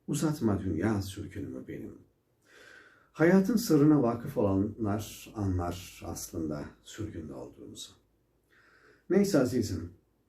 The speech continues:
her şey incelikten, insan kalınlıktan kırılır. Peki insan neden kalınlıktan kırılır? Çünkü incir çekirdeğini doldurmayacak mevzuları heybemize öyle doldururuz ki, doldurur da doldurur, doldurur da doldururuz.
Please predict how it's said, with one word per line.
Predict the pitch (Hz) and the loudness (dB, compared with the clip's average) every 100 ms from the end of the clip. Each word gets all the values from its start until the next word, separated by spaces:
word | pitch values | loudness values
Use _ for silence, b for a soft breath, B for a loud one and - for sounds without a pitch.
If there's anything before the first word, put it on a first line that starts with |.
| _ | _
her | - 123 | -4 -2
şey | 113 - 95 101 - - _ _ | -2 -2 -2 -2 -6 -20 _ _
incelikten, | 117 104 104 98 - 107 101 101 - _ _ 123 | -2 2 2 2 -2 -2 -2 -4 -14 _ _ -4
insan | 101 - 82 87 92 - _ - | -4 -4 -8 -10 -10 -14 _ -12
kalınlıktan | 101 80 78 - 82 73 | -8 -6 -8 -10 -12 -12
kırılır. | - - - - - _ b b b | -14 -20 -20 -20 -20 _ b b b
Peki | 208 208 - | 0 0 2
insan | 143 139 160 165 | 2 4 4 4
neden | 147 147 190 | 4 2 0
kalınlıktan | - 101 87 85 - 90 - | -2 -2 -2 -6 -8 -10 -10
kırılır? | - 85 120 147 - b b | -10 -4 -4 -4 -8 b b
Çünkü | - 208 196 151 143 143 B 180 | -2 0 2 2 2 0 B -2
incir | 185 190 247 | 2 2 0
çekirdeğini | - 160 - 139 127 120 104 | 0 2 2 4 4 4 2
doldurmayacak | 123 123 156 123 107 98 95 | 2 4 6 6 4 0 0
mevzuları | 104 98 98 98 | 2 2 0 0
heybemize | 104 123 139 135 135 - 131 | -2 0 0 0 -2 -2 2
öyle | 160 160 139 | 6 6 4
doldururuz | 117 107 127 135 127 - | 2 2 0 -2 -2 -6
ki, | 98 85 | -8 -4
doldurur | 143 156 143 139 | -2 0 0 0
da | 120 | 0
doldurur, | 113 104 104 101 | 0 -2 -4 -4
doldurur | - 190 165 | -2 2 4
da | 156 135 | 6 6
doldururuz. | 151 139 127 135 151 - - | 4 2 0 2 2 0 -16